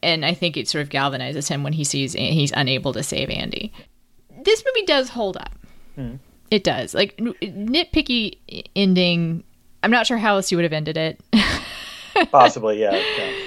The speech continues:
Speaker 2: My problem
Speaker 1: And I
Speaker 2: might
Speaker 1: wanna
Speaker 2: not be
Speaker 1: talk
Speaker 2: with the ending than with the overall structure, I guess, which I also liked, but, like, it, it, as I said, like, I'm not entirely persuaded by Bong, but go ahead.
Speaker 1: Well, well, let's, let's talk about the overall structure
Speaker 2: Yeah.
Speaker 1: and being persuaded,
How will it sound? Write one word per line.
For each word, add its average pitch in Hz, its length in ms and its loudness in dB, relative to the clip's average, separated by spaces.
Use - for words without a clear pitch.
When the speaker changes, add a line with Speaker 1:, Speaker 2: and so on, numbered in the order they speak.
Speaker 2:
My 214 140 10
problem 262 300 10
Speaker 1:
And 220 60 4
I - 20 2
Speaker 2:
might 208 140 8
Speaker 1:
wanna 202 120 10
Speaker 2:
not - 60 6
be 185 80 4
Speaker 1:
talk 165 60 -2
Speaker 2:
with 156 120 0
the 127 100 2
ending 135 540 2
than 123 240 0
with 117 180 -4
the 120 140 -6
overall 117 420 0
structure, 92 520 -4
I 95 80 -12
guess, 98 260 -12
which 127 160 -4
I 143 240 6
also 180 320 10
liked, 151 480 6
but, 123 140 2
like, 117 260 2
it, - 200 -10
it, 113 220 -8
as 139 140 0
I 139 40 2
said, 120 260 6
like, 113 140 -2
I'm 123 120 -2
not 135 140 0
entirely 110 540 0
persuaded 95 540 -8
by - 120 -10
Bong, 82 360 -14
but 98 140 -18
go 110 140 -6
ahead. 95 220 -12
Speaker 1:
Well, 370 220 4
well, 403 120 6
let's, 523 320 2
let's 539 200 2
talk 494 200 4
about 359 140 4
the 247 120 0
overall 190 280 2
structure 160 400 -2
Speaker 2:
Yeah. 151 80 0
Speaker 1:
and 175 160 0
being 165 180 0
persuaded, 151 540 -4